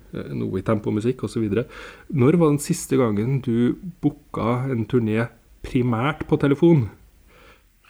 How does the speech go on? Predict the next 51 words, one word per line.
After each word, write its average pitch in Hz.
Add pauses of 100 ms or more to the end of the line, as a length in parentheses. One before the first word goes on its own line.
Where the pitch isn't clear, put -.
Eh, 104
altså 101
at -
en 92
e-post 117
nå 131
og 117
da 117
kunne 120
være 113
med, 160
men 117
primært 101
på 113
telefon, 110
sånn 117
at 104 (140)
en 101
idé 107
om 123
at, -
at -
nettverket 127
man 127
hadde 120
fra 139
før 208 (140)
var 147
avgjørende 107
for 117
at -
man 117
fikk -
satt -
opp -
en 92
turné, 104
da. - (200)
Og 117
da 143
sa 123
han 101
at -
det 110
var 101 (180)
Desperado-turné 95
i 92
to 101
tusen 92
og -
seks. -